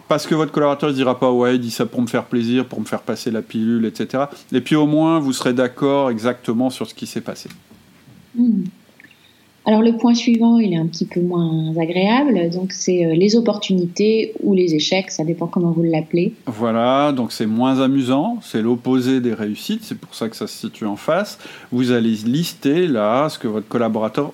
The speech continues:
Speaker 1: aurait pu mieux faire et certainement ce qu'il devra mieux faire à l'avenir. Donc clairement, c'est les objectifs ratés, les problèmes relationnels qu'il a pu avoir,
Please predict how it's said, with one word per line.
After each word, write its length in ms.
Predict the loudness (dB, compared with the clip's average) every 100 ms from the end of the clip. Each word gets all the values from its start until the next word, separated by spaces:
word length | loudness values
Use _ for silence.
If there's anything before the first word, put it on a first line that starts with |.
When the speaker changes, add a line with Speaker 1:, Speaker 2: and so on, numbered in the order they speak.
| 0
Speaker 1:
aurait 360 | 2 2 -2
pu 200 | -4 -4
mieux 220 | 0 0
faire 420 | 0 -4 -2 -2 -6 -18 -20 -14 -2
et 120 | 0
certainement 500 | 2 -2 0 0 0
ce 120 | -2
qu'il 100 | -2
devra 340 | -2 0 -2 -2
mieux 240 | 0 0 0
faire 320 | 0 -2 -4 -4
à 100 | -2
l'avenir. 480 | 0 -2 -2 -2 -2
Donc 240 | -4 -8
clairement, 540 | -4 -2 0 0 0
c'est 140 | 0 -2
les 160 | -2
objectifs 500 | -2 -4 -6 -8 -10 -10
ratés, 600 | -6 -2 -2 0 -2 -2 -6 -18 -8
les 80 | -8
problèmes 480 | -4 -2 0 -2 -4
relationnels 800 | -2 0 2 0 0 2 2 0
qu'il 160 | -4 -6
a 60 |
pu 220 | -6 -2
avoir, 600 | 0 0 0 2 0 -2